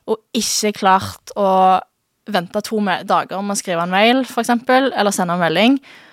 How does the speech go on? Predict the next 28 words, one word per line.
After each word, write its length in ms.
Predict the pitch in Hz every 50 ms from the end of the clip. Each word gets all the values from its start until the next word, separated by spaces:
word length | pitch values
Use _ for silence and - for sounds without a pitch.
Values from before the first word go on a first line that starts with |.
| _ _
så 120 | - - 226
har 60 | 220
jeg 120 | 220 214
kanskje 140 | - - 196
vært 100 | 190 185
litt 140 | 196 196 202 196 175
ufin. 380 | 156 - - 214 233 262 277 247 - _ _ _ _ _ _ -
Eh, 440 | 208 202 202 196 196 196 202 202 - -
og 140 | - 214 208
da 220 | 208 214 214 214
har 300 | 208 208 214 208 208 202 202 - -
hun, 400 | 220 226 240 254 262 269 254 - - _ -
eh, 380 | - 214 214 208 208 208 208 208
kanskje 380 | - - 196 196 - - 233 247 233
<laughs> 40 | 233
ventet 320 | 226 208 - - 202 208
to 140 | - - 226
dager 300 | 208 196 185 175 180 185
med 100 | 190 202
å 60 | 214
svare, 320 | 214 185 165 - 190 220 269 277 - - - - - - - _ -
og 80 | 214
så 80 | 202 220
har 60 | 220 214
jeg 60 | -
fått 200 | 226 202 - -
et 120 | 196 202 -
hyggelig, 440 | 208 196 190 175 170 170 180 180